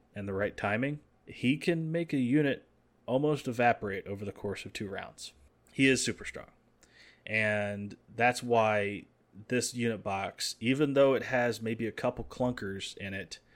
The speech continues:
I do recommend getting early on, because Alistair Thorne attachment pairs really well with Othel Yarwick N C U. Alistair Thorne has Iron Resolve, which bumps up your panic test,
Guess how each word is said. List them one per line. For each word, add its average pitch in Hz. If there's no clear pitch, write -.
I 104
do 123
recommend 110
getting 107
early 104
on, 95
because 101
Alistair 117
Thorne 110
attachment 110
pairs 104
really 101
well 95
with 101
Othel 104
Yarwick 95
N 95
C -
U. 98
Alistair 113
Thorne 120
has 110
Iron 107
Resolve, 104
which -
bumps 101
up 101
your 101
panic 107
test, -